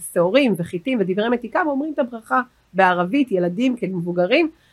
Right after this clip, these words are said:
והצבעתי ואמרתי את הברכה בערבית, והיא הסתכלה עליי המומה במבט נוראי, ואמרה לי, "לא, לא, לא דברים של ערבים, דברים שלנו." ואז הבנתי,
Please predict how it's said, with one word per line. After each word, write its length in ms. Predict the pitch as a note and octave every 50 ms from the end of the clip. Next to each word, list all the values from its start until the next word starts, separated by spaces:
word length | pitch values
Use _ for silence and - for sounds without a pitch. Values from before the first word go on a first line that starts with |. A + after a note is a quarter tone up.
| _ _ _ -
והצבעתי 520 | D#3+ E3+ E3+ - F#3 D4+ E4 D#4 D#4+ G3+
ואמרתי 580 | E3+ F3 D#3+ - F3+ G3+ A#3 C4+ D4+ E4+ D4+ C#4
את 60 | A3
הברכה 400 | A3 F#3+ F3+ F3+ E3+ - - B3
בערבית, 420 | A#3+ B3 A3+ G3+ F#3 G3 A#3+ C#4 A#3
והיא 140 | G#3 G3+ G3
הסתכלה 460 | F#3 - - - F3+ - - A#3+ B3
עליי 220 | C4 C#4 C#4 C4+ A3 G3+
המומה 540 | G#3 G#3 G3+ G3 F#3+ G3 G3+ A3 A3+ A#3 A#3+ A#3+ _ _ _ _ _ _ _ -
במבט 480 | F#3+ G3 G3 F#3 F3 A3+ A#3+ A#3+ -
נוראי, 400 | C4+ B3+ A#3+ G3+ G3 F#3+ G#3+ A3+ A3+
ואמרה 320 | G#3+ G3 G#3 G#3+ A3+ A#3
לי, 200 | A#3+ A#3 A#3 A#3+
"לא, 160 | B3 C4 C4 C4+
לא, 260 | C4+ C4+ C4+ C4+ C4
לא 200 | C4+ C4+ C4+ C#4
דברים 360 | B3 B3+ C4+ C#4+ D4 D4 C#4
של 180 | C4+ - C#4+ C#4
ערבים, 760 | C4+ B3+ C4+ B3+ A#3 A3 A3+ B3+ C#4 C#4+ C#4+ D4 D4 C#4 B3
דברים 340 | A#3+ B3 B3+ B3+ C#4 C#4 B3+
שלנו." 640 | - - C4+ A#3+ B3 C4+ C#4 D4 D4 C4 A#3 A3+ A3+ _ _ _ _ _ _ _ _ _
ואז 160 | - C#4+ F4 F4+ G4 F4
הבנתי, 500 | D4 D#4+ E4+ F4+ E4+ E4 - A3+ F#3+ F3+